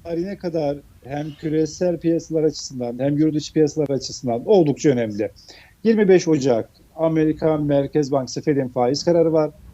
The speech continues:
ve hemen faiz kararı açıklanır açıklanmaz Fed Başkanı Powell'ın açıklamaları var.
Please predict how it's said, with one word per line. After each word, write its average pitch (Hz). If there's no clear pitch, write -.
ve 208
hemen 196
faiz 180
kararı 147
açıklanır 156
açıklanmaz 143
Fed 170
Başkanı 135
Powell'ın 151
açıklamaları 113
var. 92